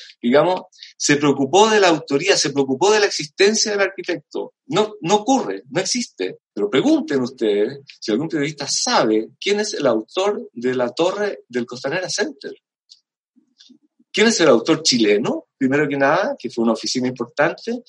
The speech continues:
¿Y quién es el autor internacional? Deben ser muy pocos los que son capaces de decirlo. En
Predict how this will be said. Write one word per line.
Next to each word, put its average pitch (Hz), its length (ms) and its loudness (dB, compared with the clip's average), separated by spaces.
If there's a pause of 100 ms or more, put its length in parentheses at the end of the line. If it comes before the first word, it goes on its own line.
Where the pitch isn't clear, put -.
(240)
¿Y 127 100 -4
quién 165 160 4
es 180 80 2
el 156 120 0
autor 135 280 2
internacional? 131 640 -4
Deben 175 160 6
ser 180 140 0
muy 170 180 -2
pocos 226 300 0
los 208 80 -6
que 175 80 -4
son 165 140 -2
capaces 165 440 -4
de 131 80 0
decirlo. 107 480 -4 (720)
En 202 280 0